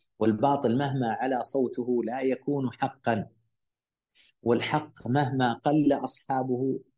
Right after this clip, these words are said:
لا يكون باطلا. هذه عندنا قواعد شرعية في كتاب الله وفي سنة النبي صلى الله عليه وسلم. فالمقصود لا يمكن أن تكون الأم، أن تكون البنت أما إلا إذا غرسنا فيها ذلك.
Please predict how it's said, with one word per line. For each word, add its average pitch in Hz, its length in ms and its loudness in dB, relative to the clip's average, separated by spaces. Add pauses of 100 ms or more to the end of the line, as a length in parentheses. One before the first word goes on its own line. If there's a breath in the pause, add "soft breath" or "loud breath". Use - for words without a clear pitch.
لا 156 220 -4
يكون 156 460 0
باطلا. 123 600 -2 (1040)
هذه 165 460 2
عندنا 147 400 -2
قواعد 143 580 -4
شرعية 139 520 4
في 135 200 2
كتاب 139 400 -2
الله 147 280 2
وفي 147 220 2
سنة 143 400 -4
النبي 135 340 2
صلى 127 200 2
الله 120 400 0
عليه 123 280 0
وسلم. 123 460 0 (1600)
فالمقصود 113 720 2 (440)
لا 151 300 2
يمكن 170 640 2
أن 117 160 -4
تكون 131 440 2
الأم، 127 760 -2 (200)
أن 110 120 0
تكون 120 280 2
البنت 110 400 2
أما 160 400 4
إلا 131 200 4
إذا 117 240 2
غرسنا 113 520 -4
فيها 104 180 -2
ذلك. - 320 -8